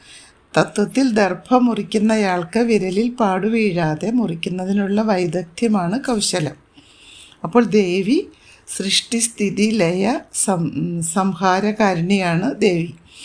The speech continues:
അപ്പോൾ സൃഷ്ടി, സ്ഥിതി, സംഹാരം ഇത് മൂന്നും ദേവിയിൽ അർപ്പിതമായ കർമ്മങ്ങളാണ്. ആ, ആ കർമ്മങ്ങളിൽ ഏർപ്പെടുമ്പോൾ യാതൊരു സംശയവുമില്ലാതെ,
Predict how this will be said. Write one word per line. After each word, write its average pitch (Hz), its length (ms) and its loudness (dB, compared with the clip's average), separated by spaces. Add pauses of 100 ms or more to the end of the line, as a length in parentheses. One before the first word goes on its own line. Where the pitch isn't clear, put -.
(320)
അപ്പോൾ 214 180 2
സൃഷ്ടി, 214 560 0
സ്ഥിതി, 220 580 0
സംഹാരം 165 680 -2 (200)
ഇത് 190 140 -2
മൂന്നും 214 580 2 (360)
ദേവിയിൽ 208 600 2 (100)
അർപ്പിതമായ 220 840 0
കർമ്മങ്ങളാണ്. 170 840 0 (520)
ആ, 175 340 -4
ആ 240 320 0
കർമ്മങ്ങളിൽ 190 720 0
ഏർപ്പെടുമ്പോൾ 165 1000 0
യാതൊരു 185 760 -2 (480)
സംശയവുമില്ലാതെ, 196 1500 0